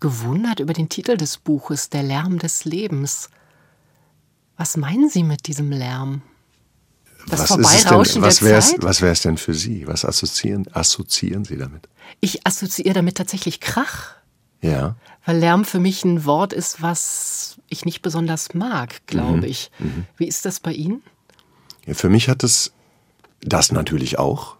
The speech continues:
Speaker 2: weil das Leben bedeutet oftmals viel Krach oder das Leben ist eine Baustelle, ja, wie dieser schöne Filmtitel es gesagt hat.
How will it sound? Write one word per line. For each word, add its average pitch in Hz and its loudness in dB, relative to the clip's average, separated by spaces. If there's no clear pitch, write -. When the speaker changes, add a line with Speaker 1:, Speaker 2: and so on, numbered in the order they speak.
Speaker 2:
weil 78 4
das - -2
Leben 65 2
bedeutet 76 0
oftmals - 2
viel 95 -4
Krach - -2
oder - -2
das - 0
Leben 139 0
ist - -4
eine 139 -2
Baustelle, - 0
ja, 87 -2
wie 82 -4
dieser 80 -6
schöne 82 -2
Filmtitel 90 -2
es 85 -4
gesagt 90 0
hat. 87 -4